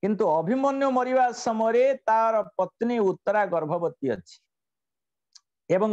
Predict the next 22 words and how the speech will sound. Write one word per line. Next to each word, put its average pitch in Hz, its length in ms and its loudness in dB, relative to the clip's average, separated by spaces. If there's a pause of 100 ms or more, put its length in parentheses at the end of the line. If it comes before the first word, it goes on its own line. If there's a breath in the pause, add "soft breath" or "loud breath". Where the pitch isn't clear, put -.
ତାର 214 400 4
ଗର୍ଭରେ 185 640 0 (140)
ବଢୁଥିବା 156 600 -2
ବାଳ 123 320 -2 (1120)
ଇଏ 147 140 0
କୁମରଟି, 175 560 -2 (1300)
ଇଏ 240 240 2 (120)
ପାଣ୍ଡବ 247 500 0 (100)
କୁଳର 240 300 0
ଶେଷ 220 380 -4
ସନ୍ତକ 233 560 -4
ହେଇକି 208 280 0
ରହିବ, 196 340 0 (680)
ତେଣୁ 165 180 -2
ତାକୁ 139 460 -4
ଯଦି 226 260 -2
ମାରି 214 220 0
ଦିଆଯାଏ, 156 580 0 (1000)
ତାହେଲେ 156 160 -2
ଅପାଣ୍ଡବା 151 580 -2
ହେଇଯିବ 160 400 -4
ଧରଣୀ। 113 360 -8